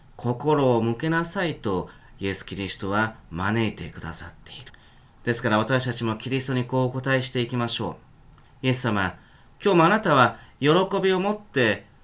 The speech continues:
私のところに来てくださいます。あなたの方から共に歩んでくださることを願っておられます。そのことをイエス様、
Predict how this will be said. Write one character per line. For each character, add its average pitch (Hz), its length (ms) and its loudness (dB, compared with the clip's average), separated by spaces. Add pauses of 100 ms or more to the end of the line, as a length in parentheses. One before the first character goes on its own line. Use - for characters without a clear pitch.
(120)
私 127 440 0
の 139 120 0
と 147 160 -2
こ 156 100 -2
ろ 156 120 2
に 131 120 0
来 - 80 -14
て 143 160 -2
く - 100 -10
だ 123 140 2
さ 120 160 -2
い 113 60 -2
ま 110 120 -2
す。 - 160 -12 (380)
あ 160 160 6
な 247 120 4
た 233 100 0
の 190 120 0
方 208 220 0
か 190 160 0
ら 120 300 4 (260)
共 156 300 2
に 151 320 0 (280)
歩 160 340 6
ん 160 60 4
で 135 140 0
く 131 120 -8
だ 143 140 2
さ 165 120 -2
る 143 120 -2
こ 143 140 -4
と 156 220 -2
を 107 160 -2 (240)
願 120 320 0
っ 170 100 -6
て - 160 -4
お 95 100 -4
ら 92 120 -6
れ 87 120 -12
ま 82 140 -14
す。 - 180 -12 (400)
そ 123 140 -4
の 123 120 2
こ 120 100 -4
と 120 100 0
を 113 60 4
イ 117 40 4
エ 120 60 2
ス 120 80 -6
様、 110 340 0